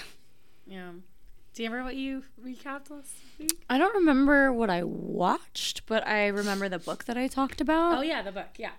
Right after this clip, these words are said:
Speaker 3: Um, The Eyes of Darkness. I just started it. So it's a thriller by Dean Koontz, and it focuses on a mom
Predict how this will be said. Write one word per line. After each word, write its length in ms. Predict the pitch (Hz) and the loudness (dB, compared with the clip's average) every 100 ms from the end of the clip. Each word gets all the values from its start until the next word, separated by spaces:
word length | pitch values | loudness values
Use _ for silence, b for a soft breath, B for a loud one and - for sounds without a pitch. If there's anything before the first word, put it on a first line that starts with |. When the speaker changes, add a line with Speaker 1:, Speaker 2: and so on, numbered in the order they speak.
| - | 0
Speaker 3:
Um, 600 | 233 214 214 208 208 202 | 4 4 4 4 2 2
The 140 | 214 | 4
Eyes 280 | 208 240 285 | 6 6 4
of 140 | 247 | 0
Darkness. 480 | - 180 180 180 180 | 4 2 2 -2 -2
I 80 | 202 | -4
just 280 | 196 214 - | 0 0 0
started 400 | 214 202 190 175 | 2 4 4 0
it. 340 | 175 180 - | 0 -2 -4
So 420 | - 196 190 185 - | -2 2 4 2 0
it's 220 | 202 - | -4 -4
a 60 | 202 | -8
thriller 560 | - 262 269 269 262 254 | -2 0 4 4 4 2
by 420 | 202 190 185 190 | 2 2 2 -2
Dean 240 | 190 196 196 | 0 0 0
Koontz, 560 | - 196 262 - - - B B B B | 0 0 0 -4 -12 -12 B B B B
and 340 | 214 208 196 208 | 0 2 2 2
it 180 | 214 | -2
focuses 460 | - 214 233 214 202 | 0 0 0 -2 2
on 140 | 190 | 2
a 60 | 180 | 2
mom 720 | 180 180 180 170 165 170 175 | 2 2 2 0 0 -4 -6